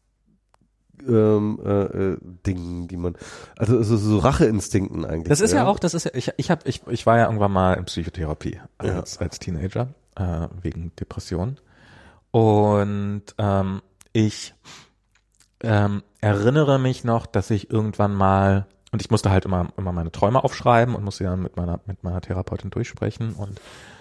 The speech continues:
Speaker 2: und, ähm, und ich hab dann immer, und, und was, was irre ist, wenn man anfängt, seine Träume aufzuschreiben, man träumt plötzlich viel mehr und man kann sich an viel mehr Details erinnern und sowas. Und wenn man sich halt darauf einlässt, dass,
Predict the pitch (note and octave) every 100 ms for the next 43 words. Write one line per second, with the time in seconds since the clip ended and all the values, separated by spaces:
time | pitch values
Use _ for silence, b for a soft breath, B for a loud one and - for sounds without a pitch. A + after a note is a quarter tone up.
0 | B B B B B - A2 G#2 G2+ G2+
1 | - - G2+ G2 F2+ F2+ E2+ _ - F#2+
2 | G2+ - F2+ - F2+ E2+ - - _ -
3 | - A2 - G#2 G#2 - A#2 F3+ F#3 C#3+
4 | C#3+ C3 B2+ B2 A2 G#2+ - B2 - A2+
5 | - G#2 F#2 - A2 A2+ - C#3+ B2 B2+
6 | D3 - _ - G#2 G2+ G2 G2 G2 -
7 | G#2 - G2 G2 F#2 - G2+ A#2+ A#2+ A#2+
8 | B2+ C3+ B2 B2 B2 C#3+ F3 - G2 -
9 | G2 F#2+ F#2 - F#2+ G2 F#2 - G2+ C#3+
10 | - G2